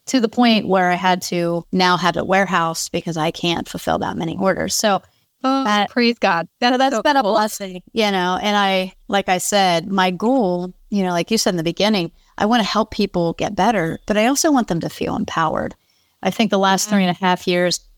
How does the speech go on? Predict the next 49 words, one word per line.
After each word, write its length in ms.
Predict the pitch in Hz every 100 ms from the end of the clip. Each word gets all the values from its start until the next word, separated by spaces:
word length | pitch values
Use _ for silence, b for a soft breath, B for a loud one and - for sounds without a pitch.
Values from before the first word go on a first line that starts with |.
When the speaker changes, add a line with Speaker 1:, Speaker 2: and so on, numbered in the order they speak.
| -
Speaker 1:
taught 320 | - 175 170
us 260 | 165 156 -
that 360 | 170 165 - - -
people 240 | 247 247
are 100 | 202
scared 500 | - - 214 208 170
when 100 | 180
they 100 | 175
just 220 | 170 190
don't 160 | 185 170
know 120 | 180
what 140 | 175 -
to 80 | 175
do. 320 | 170 170 180 _ -
And 140 | 190
so 300 | 185 196 185
I 160 | - 185
want 260 | 185 202 202
moms 340 | 180 175 175
and 80 | 165
dads 300 | 170 170 -
to 100 | 175
know 220 | 170 175
that 140 | 165
there 120 | 202 226
are 60 |
things 240 | 220 214 208
you 80 |
can 100 | 214
do 100 | 185
at 100 | 175
home 500 | 180 185 196 185 156 196
with 200 | 208 -
simple 380 | 247 247 208
garlic 480 | 180 170 180 170 -
in 120 | 175
your 100 | 160
kitchen 540 | 160 202 196 175 160 185 _ _ _ _
that 140 | 185
can 200 | - 202
make 240 | 196 196 -
leaps 360 | 185 226 -
and 160 | 220 196
bounds, 720 | 175 175 170 165 156 - - -
uh, 300 | 170 165 160
for 260 | - 190 160
health 460 | - 185 185 -
and 100 | 160
healing. 500 | - 190 180 165 156